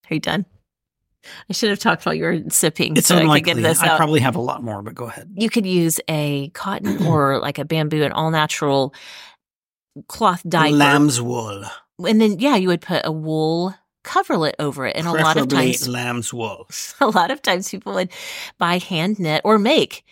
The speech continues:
Speaker 1: hand knit or hand crocheted covers or clothes for their cloth diaper baby. Okay, I fell absolutely in love with these. Of course, they were very expensive because they're,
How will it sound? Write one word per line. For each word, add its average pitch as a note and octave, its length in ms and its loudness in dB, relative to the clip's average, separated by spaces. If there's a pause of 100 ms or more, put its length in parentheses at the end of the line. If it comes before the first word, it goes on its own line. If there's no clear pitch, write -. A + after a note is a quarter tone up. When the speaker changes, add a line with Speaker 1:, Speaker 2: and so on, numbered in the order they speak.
(160)
Speaker 1:
hand F#3 280 -2
knit D#3+ 180 0
or F3+ 80 -6
hand D#3 220 -8
crocheted C3 560 -8 (880)
covers D#3+ 560 0 (100)
or C3+ 340 -2 (120)
clothes D3 560 0
for D#3 180 0
their C#3+ 220 -2
cloth - 260 -4
diaper C#3+ 240 -6
baby. E3 340 -2
Okay, E3+ 300 -2
I F3+ 140 -2
fell F#3 400 -4
absolutely B3+ 640 2
in A#3 80 2
love D#3+ 160 0
with D#3+ 140 -2
these. D#3+ 200 -2
Of D#3+ 80 -10
course, A3+ 280 -4
they B3+ 100 0
were F3+ 80 -2
very D#3+ 200 -4
expensive D3 400 -8
because D3+ 300 -8
they're, D3 200 -8